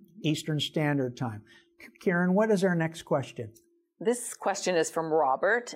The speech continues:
Speaker 2: and he said, "Rick, isn't Europe far worse than America in terms of moral perversion and decay?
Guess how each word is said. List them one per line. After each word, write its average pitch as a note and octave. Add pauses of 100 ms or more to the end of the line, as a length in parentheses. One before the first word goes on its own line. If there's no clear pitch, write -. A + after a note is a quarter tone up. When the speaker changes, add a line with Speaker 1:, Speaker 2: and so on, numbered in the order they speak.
Speaker 2:
and E3
he G3+
said, D3+
"Rick, E3+
isn't A3
Europe F3 (180)
far E3+
worse E3+
than D#3+
America C#3+
in D#3+
terms E3
of D3
moral D#3+
perversion D#3
and D3+
decay? C#3+